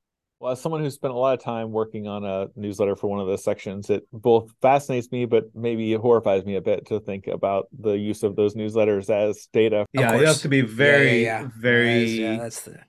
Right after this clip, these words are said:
Speaker 2: careful, as you should be with any, any, uh, research <laughs> subject, right? But giv-, especially given the
Speaker 3: Yeah,
Speaker 2: fact
Speaker 3: yeah.
Speaker 2: that your research subject might read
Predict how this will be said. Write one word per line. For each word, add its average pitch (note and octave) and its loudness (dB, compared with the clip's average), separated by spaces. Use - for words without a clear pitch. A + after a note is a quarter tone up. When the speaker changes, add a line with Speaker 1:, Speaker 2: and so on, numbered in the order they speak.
Speaker 2:
careful, C3 2
as D#3+ 0
you F#3 -4
should F3+ -2
be D#3+ -2
with C3+ 0
any, A#2+ -2
any, A2+ -2
uh, G2+ -10
research G#2 -10
<laughs> G#3 0
subject, A2 -6
right? B2+ -4
But G#2+ -6
giv-, C3+ -4
especially D3 0
given C3+ 0
the D#3+ -2
Speaker 3:
Yeah, B2 0
Speaker 2:
fact A#2+ -8
Speaker 3:
yeah. A#2+ -6
Speaker 2:
that A#2 -6
your G#2 -4
research A#2 -4
subject A2 -6
might G#2 -10
read G#2+ -6